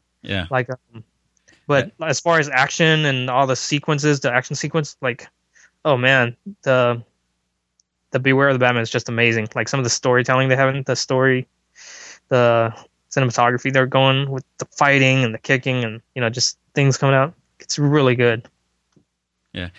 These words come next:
Speaker 1: It's funny 'cause Warner Brothers, you know, they, they send, like, a couple video clips and images e-, every
Speaker 2: Yeah.
Speaker 1: week, but it, it's like the, the images are so dark. It's like you, you can barely see, you know, what, what's,
Speaker 2: Yeah,
Speaker 1: what's
Speaker 2: yeah.
Speaker 1: in there.
Speaker 2: It's, it's, you know, it's, it's the lighting, and it's just,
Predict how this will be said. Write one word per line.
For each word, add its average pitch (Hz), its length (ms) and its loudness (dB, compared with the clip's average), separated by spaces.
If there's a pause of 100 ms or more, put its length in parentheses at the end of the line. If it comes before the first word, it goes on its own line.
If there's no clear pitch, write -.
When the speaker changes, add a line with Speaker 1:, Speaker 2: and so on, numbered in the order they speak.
(120)
Speaker 1:
It's 117 180 0
funny 131 200 2
'cause 98 260 0 (200)
Warner 104 260 2
Brothers, 95 560 0
you 104 100 -6
know, 87 80 0
they, 87 180 0
they 90 160 -2
send, 90 320 0
like, 82 120 -6
a 85 60 -10
couple 95 240 0
video 92 260 0
clips - 320 -4
and 90 100 -2
images 90 640 -2 (300)
e-, 101 40 -2
every 98 300 -2
Speaker 2:
Yeah. 117 60 2
Speaker 1:
week, 104 260 -4 (360)
but 101 120 0
it, 98 120 0
it's 98 200 -4
like 104 200 0
the, 110 120 -4
the - 240 -8
images 117 380 2
are 90 120 2
so 87 200 0
dark. 80 400 -4
It's - 120 -12
like 90 140 -4
you, 95 140 -2
you 101 140 -2
can 104 120 -4
barely 101 320 2
see, 92 500 -2 (760)
you 104 100 -4
know, 90 260 -4
what, 98 240 -2
what's, - 20 -12
Speaker 2:
Yeah, 240 140 0
Speaker 1:
what's 110 120 -2
Speaker 2:
yeah. 196 140 2
Speaker 1:
in 101 40 -2
there. 85 220 -8 (200)
Speaker 2:
It's, - 280 -12 (300)
it's, 160 240 0
you 180 80 2
know, 139 160 4
it's, - 320 -4
it's - 160 -8
the 156 100 -4
lighting, 170 320 2
and 127 100 -2
it's 127 160 -4
just, - 280 -10